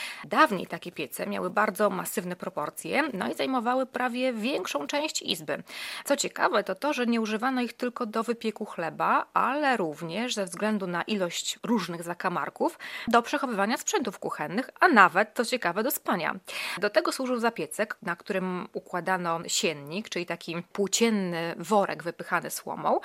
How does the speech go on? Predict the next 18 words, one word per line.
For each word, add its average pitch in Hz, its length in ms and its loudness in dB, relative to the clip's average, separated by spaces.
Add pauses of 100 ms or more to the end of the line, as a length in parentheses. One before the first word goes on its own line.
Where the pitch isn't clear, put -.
(340)
no 349 80 -2
i 494 140 -2
tam 208 180 8
mogło 254 260 4
się 247 120 -2
pomieścić 190 400 -6
nawet 220 280 -2
kilka - 380 2
osób, - 400 2 (120)
a - 200 6
najczęściej 226 640 0
na 190 80 -2
zapiecku 202 500 -6
spały 170 520 0 (100)
dzieci 190 560 -2
albo 156 320 -4
dziadkowie. - 520 -4 (580)
Będąc 185 680 2